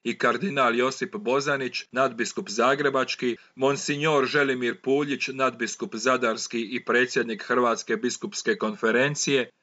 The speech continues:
Željko Tanjić, rektor Hrvatskoga katoličkog sveučilišta, Damir Boras, rektor sveučilišta u Zagrebu, Aziz Efendija Hasanović, predsjednik Mešihata Islamske zajednice u Hrvatskoj,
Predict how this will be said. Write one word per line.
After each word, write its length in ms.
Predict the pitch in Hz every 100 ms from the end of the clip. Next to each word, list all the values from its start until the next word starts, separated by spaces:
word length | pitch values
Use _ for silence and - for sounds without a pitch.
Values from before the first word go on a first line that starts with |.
| _ -
Željko 460 | 151 160 175 147
Tanjić, 580 | - 139 156 156 135 - 131
rektor 460 | 147 139 131 117
Hrvatskoga 680 | - 139 135 113 127 117 117
katoličkog 640 | 131 123 113 110 - 107
sveučilišta, 880 | - 120 147 - 151 139 - 131 110 - _ _ _ -
Damir 420 | 151 170 147 127
Boras, 520 | 123 151 156 139 - 123
rektor 440 | 143 139 135 117
sveučilišta 640 | - 127 131 131 117 -
u 80 | 110
Zagrebu, 680 | 107 123 143 147 135 120 104 _ _
Aziz 520 | 120 135 165 160 143 131
Efendija 520 | 120 143 151 143 127
Hasanović, 840 | 131 123 - 139 147 135 120 -
predsjednik 720 | - 127 135 - 123 117 -
Mešihata 680 | 120 - 123 - 127 135 123
Islamske 520 | 123 - 120 - 120
zajednice 560 | 113 127 117 110 - 110
u 80 |
Hrvatskoj, 760 | 101 135 151 143 - 135 123